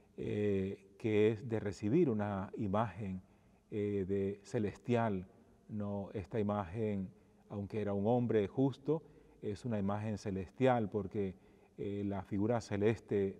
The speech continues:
de San José ayuda a que, eh, la historia s-, nuestra sea completamente diferente. Eh, también fue,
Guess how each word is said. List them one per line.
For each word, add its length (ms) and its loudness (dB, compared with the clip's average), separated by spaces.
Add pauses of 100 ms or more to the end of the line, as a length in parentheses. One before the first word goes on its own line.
(100)
de 100 -2
San 200 -8
José 460 0 (440)
ayuda 380 2
a 40 -2
que, 400 0 (380)
eh, 160 -4
la 100 0
historia 400 2
s-, 180 -10 (120)
nuestra 440 0
sea 280 -2
completamente 720 -2
diferente. 580 -6 (960)
Eh, 640 2 (560)
también 320 4
fue, 440 6